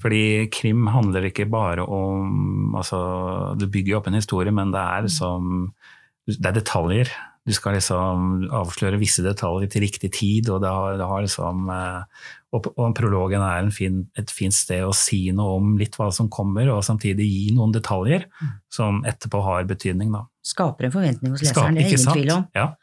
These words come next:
Speaker 2: Og denne prologen din er jo ganske guffen, for å si det mildt. En
Speaker 1: Ja.
Speaker 2: kvinne som ligger innpakket i plastikk.
Speaker 1: Mm.
Speaker 2: Det er ikke sikkert det går så bra med henne.
Speaker 1: Nei.
Speaker 2: Nedgravd.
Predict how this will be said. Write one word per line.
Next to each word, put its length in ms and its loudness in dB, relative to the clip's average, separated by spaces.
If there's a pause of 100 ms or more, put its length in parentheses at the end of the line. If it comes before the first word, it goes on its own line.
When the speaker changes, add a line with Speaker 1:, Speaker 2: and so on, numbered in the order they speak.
(160)
Speaker 2:
Og 80 -2
denne 200 4
prologen 360 2
din 160 6
er 120 4
jo 40 4
ganske 300 2
guffen, 420 0
for 100 -4
å 60 0
si 120 0
det 100 2
mildt. 240 0
En 80 4
Speaker 1:
Ja. 60 2
Speaker 2:
kvinne 280 2
som 140 -2
ligger 180 2 (120)
innpakket 240 -6
i 40 -6
plastikk. 640 -6
Speaker 1:
Mm. 360 2
Speaker 2:
Det 100 -6
er 40 0
ikke 140 0
sikkert 120 -8
det 100 0
går 100 2
så 100 0
bra 140 2
med 200 2
henne. 180 -2 (260)
Speaker 1:
Nei. 180 0
Speaker 2:
Nedgravd. 560 0